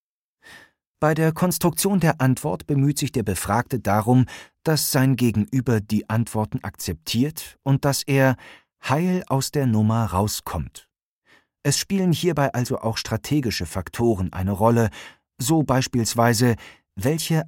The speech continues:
Antwort sozial erwünscht ist. Oft geht dies jedoch an der tatsächlichen Situation vorbei. Warum-Fragen haben oft Verhörcharakter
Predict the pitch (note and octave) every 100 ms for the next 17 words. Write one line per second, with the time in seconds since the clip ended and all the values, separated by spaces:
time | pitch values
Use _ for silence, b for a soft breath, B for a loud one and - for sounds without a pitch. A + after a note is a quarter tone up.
0 | - A#2+ A2+ B2 D3 - A#2 - - G2+
1 | F2 A2 B2 A2 D#3+ D3+ - D#2+ - _
2 | _ _ _ _ _ - D3+ C#3+ - B2
3 | G#2+ C#3+ C#3+ - G#2 A#2 A2 - F#2+ F2+
4 | - B2 - A2 G2 A#2 - A#2+ B2+ -
5 | C3+ - G2+ F2+ - A#2+ G2+ D2 - _
6 | _ _ _ _ B B B B - B2
7 | A#2 C#3 G3 D3 - E2+ F#2 C#3 C#3+ B
8 | B B D3 C#3 - E3 - - C#3+ B2
9 | F3 D#3+ - E2 E2+ - C#3 C3